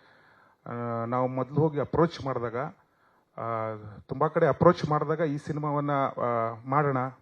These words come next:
ನೋಡೋಣ ಅಂತ ಅಂದರು. ಆದರೆ, ಆ, ನಮ್ಮ ಪ್ರೊಡ್ಯೂಸರ್ ವಿಶ್ವನಾಥ್ ಸರ್, "ನೀವು ಬೆಳಿತೀರಿ ಅಂದರೆ ನಾನು ಏನು ಬೇಕಾದ್ರೂ ಮಾಡ್ತೀನಿ" ಅಂದರು. ಹಾಗೆ ಈ ಸಿನಿಮಾ ಆಗಿದೆ. ಟ್ವೆಂಟಿ ಥರ್ಡ್ ಈ ಸಿನಿಮಾ ಬರ್ತಿದೆ.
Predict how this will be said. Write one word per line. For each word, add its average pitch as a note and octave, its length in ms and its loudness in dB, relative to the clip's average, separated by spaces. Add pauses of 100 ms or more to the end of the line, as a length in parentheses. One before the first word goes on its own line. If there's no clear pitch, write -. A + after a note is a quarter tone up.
(440)
ನೋಡೋಣ C3+ 280 6
ಅಂತ A#2+ 320 -8
ಅಂದರು. A2 480 -6 (400)
ಆದರೆ, A2+ 380 0 (760)
ಆ, G#2 360 -4
ನಮ್ಮ A2+ 520 -6
ಪ್ರೊಡ್ಯೂಸರ್ B2+ 520 2
ವಿಶ್ವನಾಥ್ C3 480 0
ಸರ್, B2 200 -2 (1080)
"ನೀವು B2 160 0
ಬೆಳಿತೀರಿ C#3+ 420 6
ಅಂದರೆ C3 180 2
ನಾನು A2 200 0
ಏನು A#2+ 100 4
ಬೇಕಾದ್ರೂ A#2 260 0
ಮಾಡ್ತೀನಿ" G2+ 380 -6
ಅಂದರು. G2 220 -6
ಹಾಗೆ - 680 -8
ಈ C#3 60 2
ಸಿನಿಮಾ A2+ 320 0
ಆಗಿದೆ. G2+ 300 -12 (540)
ಟ್ವೆಂಟಿ C3 260 0
ಥರ್ಡ್ D3 240 4
ಈ A#2 160 -2
ಸಿನಿಮಾ A#2 340 -2
ಬರ್ತಿದೆ. G#2 480 -6